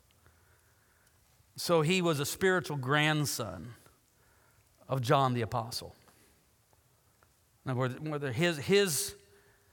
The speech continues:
his mentor, if you want to use that word, was mentored by the Apostle John. That's pretty cool.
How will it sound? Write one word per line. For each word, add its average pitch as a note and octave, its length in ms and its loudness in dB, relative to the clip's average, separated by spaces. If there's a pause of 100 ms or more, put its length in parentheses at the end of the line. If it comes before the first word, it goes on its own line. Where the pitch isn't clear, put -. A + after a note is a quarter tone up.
(220)
his E3+ 200 0
mentor, D#3+ 440 2
if B2+ 80 -2
you C#3 40 -4
want C#3 100 0
to C#3 40 0
use B2 80 -2
that C3 140 0
word, B2 280 0 (640)
was C#3 160 -2
mentored D3+ 440 2
by B2 280 2 (340)
the D3+ 80 -2
Apostle B2 320 2
John. A2+ 400 -6 (580)
That's - 180 -2 (220)
pretty G2+ 260 -14
cool. E2 320 -16